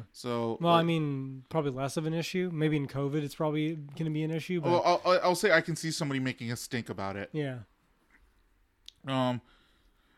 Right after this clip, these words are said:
Speaker 1: "There is a shortage of bus drivers due to the suspend-, suspension in hiring during nine-,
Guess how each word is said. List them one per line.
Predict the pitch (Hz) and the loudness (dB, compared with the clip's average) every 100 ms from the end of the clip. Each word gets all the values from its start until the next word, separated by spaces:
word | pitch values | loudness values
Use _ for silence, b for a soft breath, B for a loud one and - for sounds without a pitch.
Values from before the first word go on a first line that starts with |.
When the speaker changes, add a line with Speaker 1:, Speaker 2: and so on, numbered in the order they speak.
| b | b
Speaker 1:
"There | 139 175 | 2 4
is | 170 | 4
a | 156 | 0
shortage | - 160 156 143 | 0 0 0 -2
of | 120 | 0
bus | 135 131 | 0 0
drivers | - 143 143 147 110 | 0 0 2 0 -2
due | 131 135 | -2 -2
to | 147 | -2
the | 127 | -2
suspend-, | 127 139 - - 131 131 131 - | -2 -6 -4 -2 0 -2 -4 -8
suspension | - 139 - 135 131 147 | -8 -8 -4 -6 -4 -4
in | 123 113 | -4 -2
hiring | 127 127 127 117 101 | -2 -2 -2 -6 -8
during | 117 123 117 117 | -10 -6 -6 -4
nine-, | 120 | -6